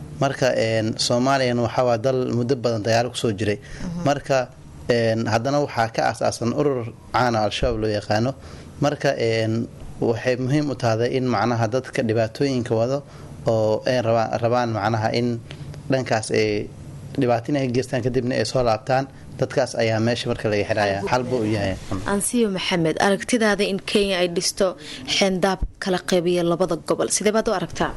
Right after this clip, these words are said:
Speaker 2: Wallaahi, waa ka soo horjeedaa xeyndaabkaas la dhisaayo.
Speaker 3: Mhm.
Speaker 2: Maadaama ay meesha degan yihiin qoysas Soomaaliyeed oo in muddo ah deganaa meeshaas, haddana,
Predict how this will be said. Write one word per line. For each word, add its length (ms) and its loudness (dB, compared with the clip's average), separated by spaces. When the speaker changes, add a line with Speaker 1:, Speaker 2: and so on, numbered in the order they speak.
Speaker 2:
Wallaahi, 240 0
waa 80 2
ka 120 -2
soo 200 0
horjeedaa 440 0
xeyndaabkaas 600 0
la 80 -2
dhisaayo. 360 2
Speaker 3:
Mhm. 580 -10
Speaker 2:
Maadaama 440 0
ay 160 2
meesha 240 0
degan 260 0
yihiin 280 0
qoysas 320 0
Soomaaliyeed 600 2
oo 100 4
in 160 0
muddo 200 -2
ah 80 0
deganaa 380 0
meeshaas, 460 0
haddana, 320 0